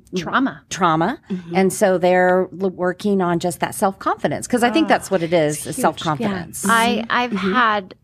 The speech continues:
Speaker 1: multiple clients follow up with me just to say they had no idea. Um, perfect example, our managing director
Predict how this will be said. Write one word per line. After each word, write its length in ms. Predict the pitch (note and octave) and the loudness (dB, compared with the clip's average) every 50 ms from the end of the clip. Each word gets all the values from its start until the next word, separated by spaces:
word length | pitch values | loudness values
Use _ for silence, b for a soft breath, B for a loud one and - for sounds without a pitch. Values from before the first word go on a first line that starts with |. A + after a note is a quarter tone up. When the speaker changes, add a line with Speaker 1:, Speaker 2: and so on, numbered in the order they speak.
| _ - | _ -6
Speaker 1:
multiple 500 | A3 A3 A3 A#3 - - G#3+ A3+ G#3+ G3+ | -2 -2 -2 -2 -4 -6 -6 -4 -4 -4
clients 760 | - - - G#3+ F#3+ F#3 F#3 F3+ F3 - - - - - - | -4 -4 -4 -2 -2 0 -2 -4 -6 -10 -12 -10 -10 -10 -4
follow 420 | - A#3 G3+ G3 G3 F#3+ F#3 F3+ | 0 2 2 2 2 0 0 0
up 180 | E3+ - - - | -2 -2 -2 -4
with 220 | F3+ G3 - - | -8 -8 -6 -6
me 300 | A3 F#3+ F3+ E3+ F3 F#3+ - - | -6 -6 -6 -6 -8 -10 -8 -6
just 280 | - G#3 G3 - - - | -6 -6 -6 -6 -8 -6
to 80 | G3 | -6
say 680 | - - - - A3+ G3 F#3 F3+ E3+ F3 F3 F#3 G3 - b b b b b b b b b | -4 -6 -4 0 2 2 2 2 0 -2 -4 -6 -10 -14 b b b b b b b b b
they 120 | A#3 A#3 | 0 0
had 280 | A3 G#3+ A#3 A3 G#3+ A#3 | 2 2 0 0 2 2
no 220 | G#3+ F#3+ G3+ A3+ | 2 4 4 4
idea. 600 | A#3+ B3 B3 G3 - G3 B3 B3 D#3+ C#3+ D#3 - - | 2 2 0 -2 -2 0 0 0 0 0 0 0 0
Um, 260 | G3+ G3 G3 G3 - _ _ _ | 0 0 0 -4 -8 _ _ _
perfect 320 | - C#4+ C#4 D#4 C#4+ A#3+ C#4 | -4 -2 -2 -2 0 0 0
example, 840 | B3 F#3+ - - F#3 F3 A3 C4 - - C3 C3+ C#3 - - - _ _ - | -2 -2 -2 -6 -4 -4 -4 -4 -2 -4 -4 -4 -6 -10 -12 -16 _ _ -2
our 120 | G#3+ G#3+ G#3 | 0 0 2
managing 480 | G#3 G#3 A3 B3 A#3+ - A#3+ A3+ A3 | 2 0 0 0 -2 -2 -2 -2 -2
director 580 | G#3 - - G3 G#3+ - - - - F3+ - | -4 -4 -6 -6 -6 -8 -10 -10 -10 -8 -8